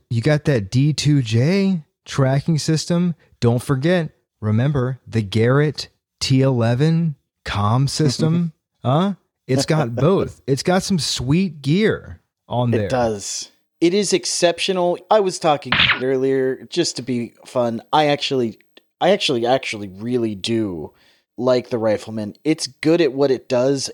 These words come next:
Speaker 3: And as the eras progress, I actually think it goes from being, like,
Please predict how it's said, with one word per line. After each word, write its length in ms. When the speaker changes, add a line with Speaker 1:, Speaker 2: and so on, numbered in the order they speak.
Speaker 3:
And 440
as 380
the 180
eras 380
progress, 680
I 160
actually 460
think 460
it 180
goes 360
from 240
being, 480
like, 420